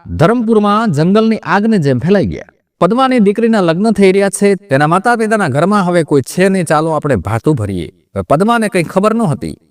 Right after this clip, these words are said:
એ તો ફક્ત તિલક લગાવી અને પાછી ફરી. અને બે દિવસ પછી લગ્ન નજીક આવ્યા,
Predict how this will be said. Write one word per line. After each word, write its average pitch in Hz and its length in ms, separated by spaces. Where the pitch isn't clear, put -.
એ 196 100
તો 247 140
ફક્ત 202 300
તિલક 185 340
લગાવી 180 480
અને 95 340
પાછી 180 300
ફરી. 87 300
અને 87 160
બે 147 240
દિવસ 185 360
પછી 170 600
લગ્ન 139 360
નજીક 135 320
આવ્યા, 85 220